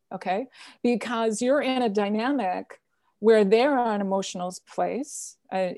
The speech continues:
and you are too. <laughs> So we've got an emotional soup in this dynamic between you.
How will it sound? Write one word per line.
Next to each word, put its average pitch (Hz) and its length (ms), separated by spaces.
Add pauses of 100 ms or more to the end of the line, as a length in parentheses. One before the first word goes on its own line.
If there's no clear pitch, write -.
(480)
and 208 280
you 254 300
are 190 180
too. - 500
<laughs> - 540 (840)
So 247 180
we've 247 180
got 294 160
an 240 100
emotional 262 520
soup 269 440
in 196 120
this 190 120
dynamic 190 540
between 247 360
you. 208 240